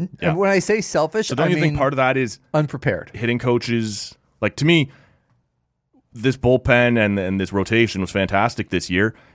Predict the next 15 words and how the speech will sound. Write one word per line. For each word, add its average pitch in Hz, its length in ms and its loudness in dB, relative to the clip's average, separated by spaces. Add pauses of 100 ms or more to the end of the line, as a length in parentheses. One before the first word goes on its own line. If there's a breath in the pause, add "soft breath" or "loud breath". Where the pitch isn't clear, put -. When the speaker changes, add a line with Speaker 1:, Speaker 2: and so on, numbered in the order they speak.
Speaker 1:
If - 320 0 (160)
a 123 80 0
bunch 147 300 -2
of 165 60 -2
your 139 100 2
guys, 120 260 2
and 120 160 -4
some 214 200 0
of 220 60 2
them 139 220 0
who 127 120 2
haven't 160 200 0
even 127 160 0
been 123 220 0
here 101 420 -2